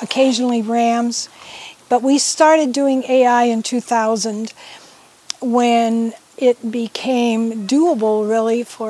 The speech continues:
a small producer to have access to some of the best genetics in the world. And we started with New Zealand semen. We've used Australian, uh, and since two thousand sixteen,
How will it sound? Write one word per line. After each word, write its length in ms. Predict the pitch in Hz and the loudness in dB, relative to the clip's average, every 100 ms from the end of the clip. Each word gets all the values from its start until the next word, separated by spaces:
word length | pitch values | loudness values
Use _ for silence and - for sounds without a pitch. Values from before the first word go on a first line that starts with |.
| 220 | -8
a 40 | 240 | -8
small 380 | - 262 254 247 | -8 -2 0 0
producer 760 | - 220 254 294 311 - 208 - | -4 -4 0 0 -2 -8 -12 -12
to 60 | 226 | -8
have 200 | 247 233 | -4 0
access 640 | 262 311 - 220 202 - | 0 0 -4 -6 -8 -12
to 120 | - | -10
some 240 | 240 262 240 | -8 -4 -4
of 60 | 226 | -4
the 100 | 196 | -4
best 220 | 240 - - | -6 -6 -8
genetics 580 | 208 226 240 262 - | -4 -2 -2 -4 -6
in 80 | 233 | -6
the 80 | 220 208 | -6 -6
world. 340 | 214 185 185 - _ - - - - - - - - - | -8 -12 -16 -20 _ -20 -20 -20 -18 -18 -18 -20 -8 0
And 300 | 240 226 226 | 0 2 0
we 120 | 233 | -2
started 460 | - 294 277 294 269 | 0 4 4 4 4
with 160 | 233 - | 2 0
New 140 | 226 | -4
Zealand 420 | 196 226 240 240 | -2 -2 0 -2
semen. 500 | 233 - 220 202 208 240 | -2 -6 -6 -6 -8 -10
We've 160 | 214 | -6
used 240 | 220 214 - | -4 -4 -4
Australian, 920 | 214 - 269 269 254 254 247 247 247 - - | -10 -6 0 2 2 2 0 0 -4 -8 -14
uh, 340 | 226 214 208 202 - | -8 -8 -8 -10 -6
and 180 | 220 220 | -6 -4
since 340 | - 226 - - | -4 -6 -6 -4
two 100 | 262 | 0
thousand 400 | 254 247 247 233 | 4 4 4 -2
sixteen, 640 | - 240 - - 269 269 | -4 -6 -8 -2 0 0